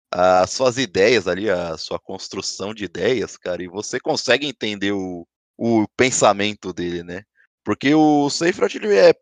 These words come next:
personagem que foi resultado de um experimento científico da Shinra, né? E segue a crença que ele pode se fundir ali com toda a essência do planeta, né? Tipo, a extensão do seu real poder é desconhecido, tanto que no livro oficial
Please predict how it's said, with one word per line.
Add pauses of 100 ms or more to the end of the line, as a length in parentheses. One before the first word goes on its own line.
(140)
personagem
que
foi
resultado
de
um
experimento
científico
da
Shinra,
né? (120)
E
segue
a
crença
que
ele
pode
se
fundir
ali
com (100)
toda
a
essência
do
planeta,
né? (300)
Tipo,
a
extensão
do
seu
real
poder
é
desconhecido, (300)
tanto
que
no
livro
oficial